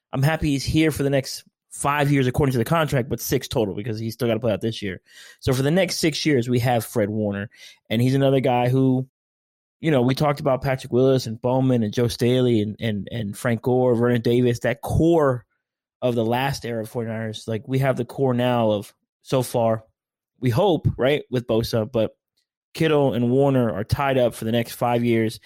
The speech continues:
and those guys should be ten-year forty-niners. That's a big deal for the forty-niners to make that ten-year wall, right? Like, Fred and Kittle should be the next two on that list. Well, I'm sorry,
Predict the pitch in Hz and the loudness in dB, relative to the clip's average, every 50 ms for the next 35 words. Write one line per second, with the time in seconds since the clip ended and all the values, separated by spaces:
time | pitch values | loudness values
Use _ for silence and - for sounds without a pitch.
0 | - - _ _ _ _ _ - 120 120 131 139 135 - 139 131 127 - - 135 | -20 -20 _ _ _ _ _ -6 -2 0 0 0 0 2 0 0 0 -2 -4 -2
1 | 131 127 123 120 113 117 123 - _ - - 139 135 135 135 131 127 120 - - | 0 0 2 2 0 -2 -4 -8 _ -8 -4 -2 -2 0 0 0 0 0 0 0
2 | 131 123 123 123 120 120 117 120 120 120 - 131 139 139 131 127 135 147 156 143 | 0 0 2 2 2 2 2 0 0 -2 -2 -2 -2 -2 -2 0 0 2 2 4
3 | 127 110 - _ _ _ _ _ _ _ _ _ _ _ - 143 131 123 - - | 2 0 -2 _ _ _ _ _ _ _ _ _ _ _ -4 -2 -2 0 0 0
4 | 127 117 117 107 104 110 - 123 127 123 117 120 113 107 - - - 139 131 131 | 2 2 2 2 0 -2 -2 0 0 0 2 2 0 0 0 0 0 0 0 0
5 | 127 127 127 120 110 110 120 123 120 104 95 101 113 117 120 - 90 104 104 104 | 2 2 2 2 2 2 2 2 2 2 2 2 2 0 0 0 -2 -4 -6 -6
6 | 104 - - _ _ _ _ _ _ _ _ _ _ - - 139 131 131 127 120 | -8 -10 -16 _ _ _ _ _ _ _ _ _ _ -6 -2 0 2 2 2 0
7 | 117 - 151 135 127 117 - - 123 120 110 110 110 113 120 131 123 107 - - | 0 0 0 0 0 0 0 -2 -2 0 0 0 2 2 2 2 0 -2 -4 -8
8 | - - - 147 127 117 113 104 110 - _ _ _ _ - 123 120 120 117 117 | -10 -6 0 0 2 2 2 0 -4 -8 _ _ _ _ -2 0 0 2 2 2
9 | 107 90 73 107 117 117 120 117 - - - 135 123 113 110 127 127 - 123 - | 0 0 -2 0 0 0 0 -2 -6 -6 -2 0 0 2 0 0 -2 -2 -4 -4
10 | 151 135 | -4 -6